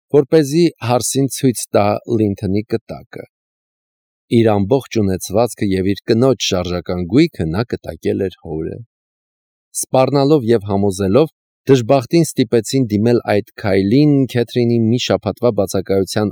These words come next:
օրերին, երբ մեռավ նրա քեռին։ Լինելով անչափահաս, նա չէր կարող իր հողերը տնօրինել, սակայն միստր Հիթքլիֆը իր կնոջ և որդու մահից հետո տիրացավ այդ հողերին,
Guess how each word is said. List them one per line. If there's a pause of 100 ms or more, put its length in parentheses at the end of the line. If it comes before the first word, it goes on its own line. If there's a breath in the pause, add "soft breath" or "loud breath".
(120)
օրերին, (340 loud breath)
երբ
մեռավ
նրա
քեռին։ (920)
Լինելով
անչափահաս, (360 soft breath)
նա
չէր
կարող
իր
հողերը
տնօրինել, (240)
սակայն
միստր
Հիթքլիֆը
իր
կնոջ
և
որդու
մահից
հետո
տիրացավ
այդ
հողերին,